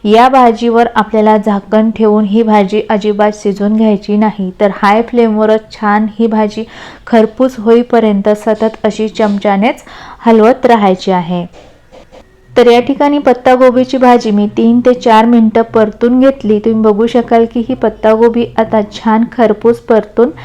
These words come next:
झालेली आहे आणि जाडसर लसूण चटणीमुळे तुम्ही बघू शकाल पत्तागोबीच्या भाजीला मस्त रंगसुद्धा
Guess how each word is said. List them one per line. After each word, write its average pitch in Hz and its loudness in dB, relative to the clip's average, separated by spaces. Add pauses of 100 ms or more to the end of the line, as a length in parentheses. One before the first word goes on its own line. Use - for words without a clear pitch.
(360)
झालेली 226 2
आहे 180 -2 (300)
आणि 226 2 (160)
जाडसर 214 2
लसूण 247 -2
चटणीमुळे 226 2
तुम्ही 226 0
बघू 208 2
शकाल 220 0
पत्तागोबीच्या 214 0
भाजीला 220 -2
मस्त 208 -4
रंगसुद्धा 214 0